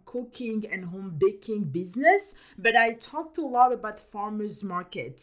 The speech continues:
Toward the end of the episode, I actually said that the best way to also sell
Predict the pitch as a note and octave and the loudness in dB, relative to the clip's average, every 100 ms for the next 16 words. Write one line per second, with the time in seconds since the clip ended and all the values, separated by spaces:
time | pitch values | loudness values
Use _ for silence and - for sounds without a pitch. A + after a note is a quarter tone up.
0 | - G3+ F#3+ G3 D3 F#3+ A3+ A#3+ G3+ E3 | -2 2 2 0 -4 -2 -2 -2 -8 -8
1 | - G3+ B3+ C4+ C#4+ C4 A3 G#3 G#3 A3 | -4 -4 -2 -2 -2 -2 -4 -4 -6 -8
2 | G3+ - - G#3+ G3+ E3+ F#3 D#3 F#3+ D3+ | -2 0 0 -2 -6 -8 -10 -6 -8 -6
3 | F3+ G3+ - G#3 G#3 G#3 G3+ F3+ F3+ - | -4 -4 -6 -4 -2 -2 -4 -4 0 0
4 | F#3+ - - C4+ C#4 A#3+ C#4+ | 2 2 6 10 12 12 6